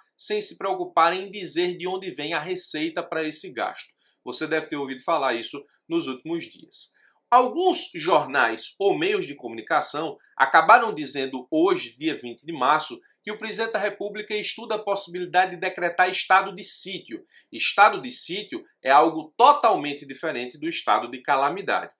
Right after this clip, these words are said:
O estado de sítio está dentro do que se estuda no direito constitucional de sistema constitucional de crise. Alguns outros meios de comunicação acabaram dizendo também no dia de hoje, mais pro final do dia,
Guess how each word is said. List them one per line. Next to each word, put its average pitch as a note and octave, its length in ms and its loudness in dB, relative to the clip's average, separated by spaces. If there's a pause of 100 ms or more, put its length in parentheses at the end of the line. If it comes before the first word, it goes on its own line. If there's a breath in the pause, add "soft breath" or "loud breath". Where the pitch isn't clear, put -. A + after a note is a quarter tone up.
(240 soft breath)
O F#3 100 -4
estado B2+ 420 4
de F3 120 -10
sítio G3+ 420 -4
está G3+ 260 0
dentro D#3+ 280 -6
do F3+ 120 -8
que F3+ 80 -6
se G3 120 -6
estuda A3 420 -6
no E3+ 140 -4
direito C3+ 280 -6
constitucional G3 720 -4
de G#3+ 80 -12
sistema G#3 560 -6
constitucional F#3+ 720 -6
de G#3 100 -14 (100)
crise. F#3 560 -8 (420 loud breath)
Alguns E4 520 4
outros F#3 440 -2
meios C#3 280 -4
de B2 100 -14
comunicação B2 840 -4 (260 soft breath)
acabaram D#3+ 500 6
dizendo A#2+ 400 -6
também E3 480 -4
no D3 140 -4
dia A#2+ 200 -8
de G#2+ 140 -10
hoje, D#3 360 0
mais C3+ 360 0
pro C3 240 -8
final A2 340 -4
do D3+ 140 -10
dia, D#3 340 -4